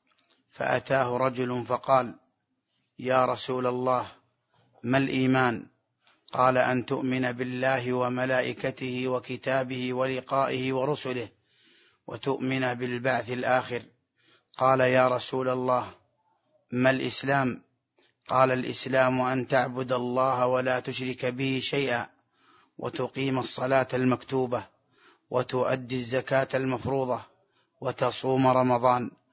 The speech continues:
قال: يا رسول الله، ما الإحسان؟ قال: أن تعبد الله كأنك تراه، فإن لا تراه فإنه يراك.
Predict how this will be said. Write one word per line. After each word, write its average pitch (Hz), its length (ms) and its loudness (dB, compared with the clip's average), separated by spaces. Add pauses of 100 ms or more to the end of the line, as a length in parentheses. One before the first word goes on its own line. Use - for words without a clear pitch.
(380)
قال: 127 240 4
يا 127 300 6
رسول 127 420 -2
الله، 127 440 0 (640)
ما 131 140 4
الإحسان؟ 131 680 0 (640)
قال: 127 240 6
أن 123 300 2
تعبد 127 440 2
الله 123 460 2
كأنك 131 720 0
تراه، 135 380 2 (540)
فإن 127 500 -2
لا 123 160 2
تراه 131 480 2
فإنه 123 680 2
يراك. 123 460 0